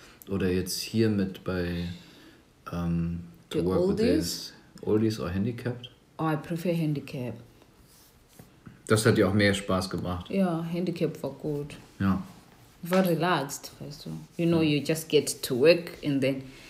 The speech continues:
Speaker 2: do your job, and then they go. We send them to, <laughs> to work,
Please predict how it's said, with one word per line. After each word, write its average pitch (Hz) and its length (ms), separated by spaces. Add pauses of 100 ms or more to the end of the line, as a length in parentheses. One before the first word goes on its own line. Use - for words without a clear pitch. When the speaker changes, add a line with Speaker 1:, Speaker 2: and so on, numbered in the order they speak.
(260)
Speaker 2:
do 202 80
your 175 100
job, 170 280 (640)
and 151 140
then 143 160
they 139 80
go. 175 480 (500)
We - 120
send 160 320
them 131 220
to, 143 160 (400)
<laughs> - 420
to 202 200
work, 180 220